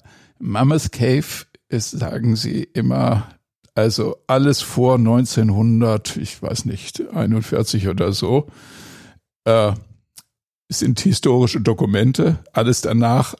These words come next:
ist Beschädigung von Staatseigentum. <laughs> Dann wurden sie Nationalpark. Ja.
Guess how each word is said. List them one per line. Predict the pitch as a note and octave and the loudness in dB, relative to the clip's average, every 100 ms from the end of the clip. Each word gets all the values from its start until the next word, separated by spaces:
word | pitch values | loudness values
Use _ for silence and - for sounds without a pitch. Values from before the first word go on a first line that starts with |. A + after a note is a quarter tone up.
| _ | _
ist | - - | -2 -2
Beschädigung | - - A#2 A3 C3 A#2+ | -2 0 0 0 2 2
von | G#2 A2 | 2 0
Staatseigentum. | - G2 G#2+ - E2 G#2+ - - G2+ - - - | 2 0 0 -2 -2 -2 -4 -8 -8 -12 -12 -2
<laughs> | G#2 - - | 0 0 -4
Dann | F#3+ - - | -4 -2 0
wurden | A2 B2 | 2 2
sie | A2 A2 | 0 0
Nationalpark. | F#2+ - - - G#2 - D3 G#2 - - - _ - _ - - - - - - - | 0 0 -2 0 -2 0 -2 -2 -6 -12 -18 _ -20 _ -20 -16 -14 -14 -16 -20 -6
Ja. | - G2+ | -2 -2